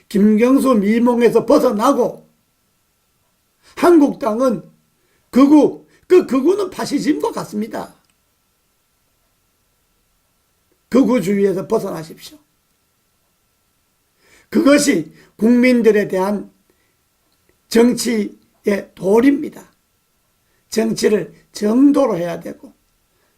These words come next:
반듯하게 해야 되고 바르게 해야지.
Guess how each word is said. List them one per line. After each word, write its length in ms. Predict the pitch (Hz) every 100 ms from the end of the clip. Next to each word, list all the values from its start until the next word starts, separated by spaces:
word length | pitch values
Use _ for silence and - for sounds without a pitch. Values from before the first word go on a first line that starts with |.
| _ _ _ _ _ _
반듯하게 580 | - 233 277 233 294 269
해야 200 | 202 175
되고 280 | 165 165 - -
바르게 420 | 196 285 330 233
해야지. 480 | 175 - - -